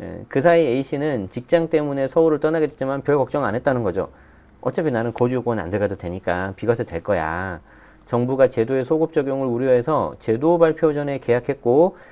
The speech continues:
계약금을 지불한 당시 무주택자인 사람에게는, 무주택자인 사람, 여기서 핵심은 뭐냐면은 세대 기준 무주택자여야 됩니다. 무조건 거주 요건이 다 빠지는 게 아니고 세대 기준 무주택인 상태에서 청약에 당첨이 되고,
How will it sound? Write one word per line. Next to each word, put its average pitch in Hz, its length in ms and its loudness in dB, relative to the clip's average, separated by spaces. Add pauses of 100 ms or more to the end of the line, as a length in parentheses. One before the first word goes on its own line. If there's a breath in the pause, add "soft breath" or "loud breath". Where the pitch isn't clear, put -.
(140 loud breath)
계약금을 143 500 2
지불한 135 540 -2
당시 143 680 -2 (300 loud breath)
무주택자인 156 880 4
사람에게는, 98 560 0
무주택자인 113 540 -2
사람, 90 260 -4
여기서 143 220 4
핵심은 170 320 -2
뭐냐면은 131 480 -2 (420 loud breath)
세대 214 480 6
기준 143 340 -2
무주택자여야 117 480 2
됩니다. 90 480 -2
무조건 147 540 2
거주 123 240 0
요건이 135 260 0
다 123 140 -2
빠지는 127 280 -2
게 127 60 2
아니고 113 460 2 (280 loud breath)
세대 233 420 6
기준 196 320 -2
무주택인 131 580 -2
상태에서 139 960 0 (360 soft breath)
청약에 175 420 2
당첨이 127 500 -4
되고, 101 420 -2